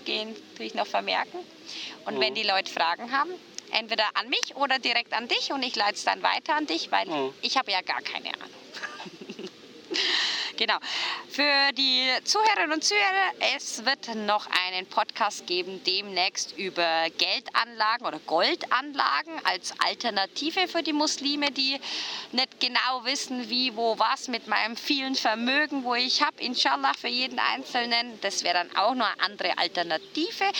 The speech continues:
Speaker 1: Was sagst du eigentlich noch zu Goldanlagen? Ist nicht schlecht, oder? Kann man machen.
Speaker 2: Für mich ist das Bargeld.
Speaker 1: Ja.
Speaker 2: Weil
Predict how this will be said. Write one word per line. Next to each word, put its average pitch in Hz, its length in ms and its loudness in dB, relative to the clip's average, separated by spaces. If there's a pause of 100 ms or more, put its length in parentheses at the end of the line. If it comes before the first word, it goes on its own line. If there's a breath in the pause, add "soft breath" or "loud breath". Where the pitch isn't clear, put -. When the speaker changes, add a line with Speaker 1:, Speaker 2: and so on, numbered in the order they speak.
(140)
Speaker 1:
Was 214 160 4
sagst - 260 0
du 254 80 0
eigentlich 403 320 0
noch 370 260 0
zu 349 160 0
Goldanlagen? 370 840 0
Ist 359 220 0
nicht 381 220 0
schlecht, - 380 -2
oder? 339 140 2
Kann 311 180 -2
man 277 160 2
machen. - 260 -2 (500)
Speaker 2:
Für 156 120 -4
mich 190 200 0
ist - 200 -6
das 156 160 -4
Bargeld. 160 500 2 (160)
Speaker 1:
Ja. 392 180 2 (560)
Speaker 2:
Weil 135 140 2